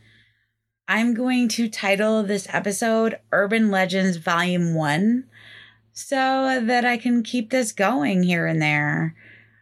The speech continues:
when I wanna do a little bit of a different story. Don't forget to keep the ratings and reviews coming on Apple Podcasts or wherever you listen, if your podcast platform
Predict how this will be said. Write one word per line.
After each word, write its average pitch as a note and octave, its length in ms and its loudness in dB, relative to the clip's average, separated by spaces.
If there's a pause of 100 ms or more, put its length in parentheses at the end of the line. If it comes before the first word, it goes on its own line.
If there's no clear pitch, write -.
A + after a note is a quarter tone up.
(180)
when F#3+ 280 0
I G3 100 0
wanna G3 280 0
do G3 240 2
a G3 80 0
little G3 240 0
bit F#3+ 160 0
of F3 80 0
a F3+ 60 -2
different E3+ 440 -4
story. - 640 -6 (1500)
Don't C4 240 0
forget D4 460 0
to A#3 120 -2
keep A#3 520 0 (280)
the G#3+ 380 2
ratings F#3 500 2
and B3 140 2
reviews A3 520 2
coming G3+ 540 0
on F#3 480 0
Apple G3+ 300 -2
Podcasts F#3 720 -2 (440)
or G3+ 640 0 (160)
wherever G3+ 1000 0
you G3 200 -2
listen, E3+ 680 0 (480)
if G3 240 0
your G3+ 140 -2
podcast F3 580 -2
platform E3 880 -2